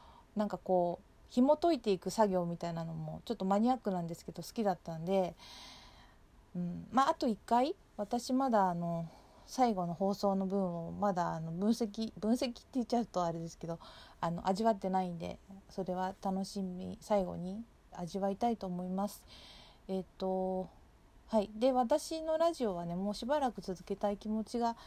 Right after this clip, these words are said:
ありますので、ぜひね、ゆるく聞いてもらえたら嬉しいです。いつもありがとうございます。で、お便りのね、あの、<clears throat> は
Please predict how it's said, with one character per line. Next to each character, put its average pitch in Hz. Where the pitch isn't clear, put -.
あ 196
り 214
ま 240
す -
の 208
で、 175
ぜ 196
ひ 180
ね、 170
ゆ 175
る 196
く -
聞 180
い -
て 190
も 185
ら 185
え 190
た 220
ら 202
嬉 170
し 185
い -
で 185
す。 -
い 220
つ -
も 190
あ 196
り 214
が 240
と 220
う 202
ご 190
ざ 208
い 208
ま 226
す。 -
で、 233
お -
便 381
り 277
の 170
ね、 196
あ 185
の、 180
<clears throat> -
は 240